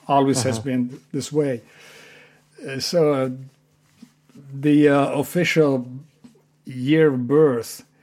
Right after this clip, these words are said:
Speaker 1: for Red Wine is nineteen seventy-eight. And, uh, uh, yeah, as you said in the beginning, we, we only played old-timey stuff. And I s-,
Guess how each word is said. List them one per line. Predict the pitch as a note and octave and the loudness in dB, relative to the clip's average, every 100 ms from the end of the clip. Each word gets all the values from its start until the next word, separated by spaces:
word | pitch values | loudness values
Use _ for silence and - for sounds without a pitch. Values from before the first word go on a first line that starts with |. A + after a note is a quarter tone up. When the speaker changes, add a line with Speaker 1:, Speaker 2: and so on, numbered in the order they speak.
| _ _ _ | _ _ _
Speaker 1:
for | _ C#3 B2+ | _ -6 -2
Red | C3 B2+ | -2 -2
Wine | B2+ C3 C#3 C#3 | -2 -2 -2 -2
is | B2 A#2+ A2+ - D3+ C3 | -2 -4 -6 -10 -8 -6
nineteen | B2+ C3+ B2+ | -4 -6 -8
seventy-eight. | - C3+ B2 B2+ - A#2+ G#2+ - - _ _ _ - | -6 -8 -8 -10 -12 -14 -14 -20 -20 _ _ _ -18
And, | C3 B2 A#2+ A#2+ A#2+ B2 B2 | -14 -12 -12 -10 -6 -4 -4
uh, | A#2+ A2+ A#2 _ - C#3+ | -6 -10 -12 _ -12 -10
uh, | B2+ - | -10 -8
yeah, | C3+ C#3+ C#3 C3 | -2 2 2 0
as | A#2+ | 0
you | E3+ | -2
said | - F3+ E3 | 0 2 4
in | C#3 | 2
the | C3+ C3 | 0 0
beginning, | B2 C#3+ C#3+ C#3 | 2 2 2 2
we, | C3 B2+ A#2+ C3 | 0 -2 -4 -4
we | C3 | -2
only | C3 B2+ | -2 -4
played | B2 B2 A#2+ A#2+ | -6 -8 -8 -8
old-timey | A#2 A2+ A#2+ A#2+ A2+ | -12 -16 -16 -16 -16
stuff. | - B2 A#2 - - _ _ _ _ _ _ _ | -16 -18 -20 -20 -20 _ _ _ _ _ _ _
And | B2 A#2+ B2 - - - C#3+ | -20 -16 -16 -16 -16 -10 -8
I | |
s-, | C#3 | -8